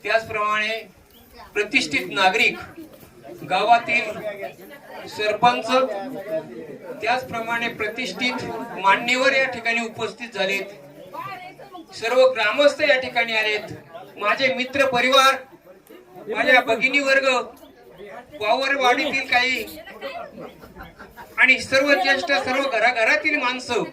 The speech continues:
या ठिकाणी उपस्थित झाले, त्या सर्वांचं मी हार्दिक अभिनंदन करतो. विशेषतः जे महाराज बाळकृष्ण महाराज पारखे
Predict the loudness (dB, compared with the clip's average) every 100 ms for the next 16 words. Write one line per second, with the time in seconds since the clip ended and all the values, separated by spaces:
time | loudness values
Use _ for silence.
0 | -12 -20 -20 -20 -20 -2 0 0 0 0
1 | 0 -4 -6 -6 -4 -2 0 0 0 -2
2 | -2 -4 -2 -4 -4 -4 -2 -4 -6 -16
3 | -20 -20 -6 -4 0 0 0 -2 -4 -2
4 | 2 0 2 -2 0 -2 -2 -10 _ _
5 | -10 -4 2 2 2 2 2 0 -10 _
6 | _ _ -6 -2 -2 -2 -2 2 2 0
7 | -8 -18 _ _ _ _ _ _ _ _
8 | -4 -2 -2 -4 -2 -2 0 0 2 0
9 | 2 2 2 -2 -8